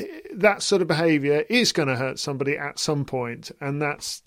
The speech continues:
gonna be then too late. So rewrite the damn rule so that people maybe don't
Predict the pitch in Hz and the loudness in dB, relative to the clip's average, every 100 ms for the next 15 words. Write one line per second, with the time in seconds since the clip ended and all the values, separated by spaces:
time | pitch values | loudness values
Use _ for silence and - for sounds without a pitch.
0 | - 156 135 139 151 139 139 - - 143 | 0 0 2 2 2 2 -2 -6 -2 0
1 | 123 113 107 - - - 151 139 131 - | 0 -4 -10 -14 -8 2 4 4 0 -12
2 | - 139 151 220 202 185 - 156 - 165 | -12 6 8 8 6 2 0 -2 2 4
3 | 156 151 151 117 107 131 _ _ _ _ | 4 6 6 6 -2 -10 _ _ _ _
4 | _ _ - - 156 147 147 - _ _ | _ _ -2 4 6 6 4 0 _ _
5 | _ - 170 165 151 - _ _ 170 165 | _ 4 4 4 0 -6 _ _ 2 2
6 | 151 170 208 170 117 | 2 4 6 6 2